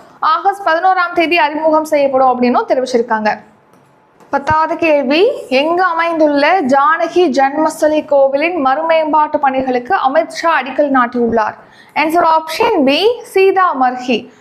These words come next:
So, சீதாமர்ஹிங்கிறது பீகார் ஸ்டேட்ல இருக்கு. பீகார்ல உள்ள சீதாமர்ஹில் தான் ஜானகி ஜன்மஸ்தலி அப்படிங்கிற கோவில் இருக்கு.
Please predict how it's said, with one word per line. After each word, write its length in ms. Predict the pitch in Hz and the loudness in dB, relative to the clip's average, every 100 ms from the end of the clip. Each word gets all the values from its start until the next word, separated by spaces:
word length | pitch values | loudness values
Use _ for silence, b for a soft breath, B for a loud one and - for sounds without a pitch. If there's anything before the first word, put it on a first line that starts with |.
| B | B
So, 340 | - 285 277 262 240 - | -2 0 0 -2 -6 -2
சீதாமர்ஹிங்கிறது 1000 | 339 339 359 349 320 339 320 302 302 392 285 | 0 2 0 -2 -2 -2 0 0 2 0 0
பீகார் 380 | 320 311 320 311 | 0 0 -2 -2
ஸ்டேட்ல 280 | 294 269 247 | -2 0 0
இருக்கு. 260 | 214 220 226 | -2 0 0
பீகார்ல 400 | 294 311 320 302 | 2 0 0 0
உள்ள 200 | 294 311 | 0 0
சீதாமர்ஹில் 800 | 320 302 311 294 254 254 269 240 | 0 0 0 0 -2 -2 -4 -2
தான் 200 | 320 311 | -2 0
ஜானகி 640 | 247 262 294 294 330 320 | 0 2 0 -2 0 0
ஜன்மஸ்தலி 640 | 247 247 277 277 277 277 269 | 0 -2 -2 -2 -2 0 0
அப்படிங்கிற 400 | 226 240 254 254 | 0 -2 -2 0
கோவில் 280 | 247 240 | 0 2
இருக்கு. 300 | 240 233 330 | -2 0 -2